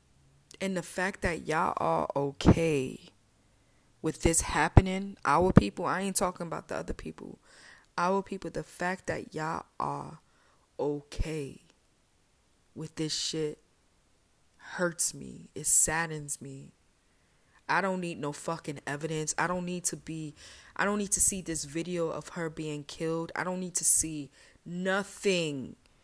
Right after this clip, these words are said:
to understand that that was fucking excessive, excessive force. I don't wanna hear shit about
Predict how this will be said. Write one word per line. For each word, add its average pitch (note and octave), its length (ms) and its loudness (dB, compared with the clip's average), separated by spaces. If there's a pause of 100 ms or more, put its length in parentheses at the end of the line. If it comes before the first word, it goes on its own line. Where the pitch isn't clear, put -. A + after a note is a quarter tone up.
(260)
to - 220 4
understand E3+ 1000 2 (360)
that D#3+ 220 -4
that F3 300 2
was E3 180 0
fucking - 600 -4
excessive, - 680 2 (160)
excessive - 520 4
force. - 640 -4 (2500)
I F3+ 80 8
don't G#3 140 2
wanna F#3+ 160 0
hear D#3 240 -4
shit - 560 0
about B2+ 380 -4